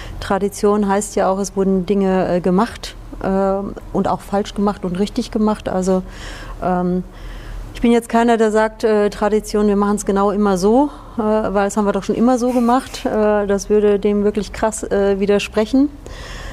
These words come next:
Aber wir gucken ganz stolz drauf und sagen, da kommen wir her. Ähm, und das haben wir schon, schon geleistet, ähm, und das haben wir gelernt.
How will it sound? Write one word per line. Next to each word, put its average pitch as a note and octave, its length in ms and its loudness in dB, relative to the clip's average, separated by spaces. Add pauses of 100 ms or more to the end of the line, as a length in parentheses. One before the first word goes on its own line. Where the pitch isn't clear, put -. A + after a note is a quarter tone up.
(140)
Aber G#3+ 240 2
wir A3+ 60 -2
gucken - 240 -4
ganz A3+ 200 0
stolz A#3+ 360 0
drauf F#3 360 0
und G#3 140 -2
sagen, G#3 160 0
da G#3 80 0
kommen G#3 240 0
wir G#3 80 2
her. F#3+ 340 0 (380)
Ähm, F#3 460 0
und F#3+ 520 -2
das G3+ 160 0
haben G#3 160 2
wir G3+ 100 2
schon, F#3+ 440 -2 (180)
schon G3+ 260 0
geleistet, G3+ 720 0 (640)
ähm, G3 380 0
und G3 240 -2
das G#3 160 0
haben G3+ 100 0
wir F#3+ 80 -2
gelernt. F#3+ 560 0